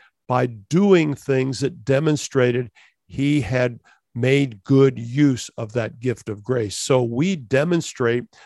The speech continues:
that we're making good use of the gift of God's grace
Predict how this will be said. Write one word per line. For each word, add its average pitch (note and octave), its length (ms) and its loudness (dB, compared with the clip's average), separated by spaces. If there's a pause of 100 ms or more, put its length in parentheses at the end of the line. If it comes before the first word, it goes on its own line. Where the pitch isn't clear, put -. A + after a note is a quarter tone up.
(180)
that A2 120 -6
we're C3+ 260 2
making C3 500 -2
good C3 340 0
use C#3 380 -2
of A2 120 -6
the A2 100 -8
gift B2+ 360 -6
of A2 140 -4
God's A#2 340 -2
grace C3 380 -2